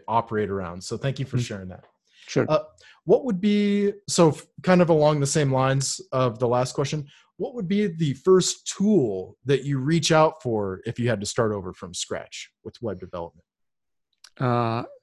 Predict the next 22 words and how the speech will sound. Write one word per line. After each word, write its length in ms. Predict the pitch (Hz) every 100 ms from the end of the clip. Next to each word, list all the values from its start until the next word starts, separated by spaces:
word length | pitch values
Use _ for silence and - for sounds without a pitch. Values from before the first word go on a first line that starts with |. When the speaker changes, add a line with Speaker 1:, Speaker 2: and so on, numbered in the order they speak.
| _ -
Speaker 2:
so 300 | - 123 120
I, 140 | 123 120
I, 100 | 123
I, 400 | 123 120 123 131 -
I 60 |
didn't 180 | 127 160
start, 280 | 127 127 113 - 104 -
as 100 | 107
I 60 | 110
said, 200 | 131 113
I 60 |
didn't 180 | 110 127
start 220 | - 123
with 140 | 143 -
Python. 420 | 113 110 131 131
I, 160 | 120 -
I 60 | 123
think 200 | 151 131
Python 340 | 131 127 127
is 240 | 117 - - -
a 180 | 113
fantastic 840 | 107 120 104 120 120 - 135 -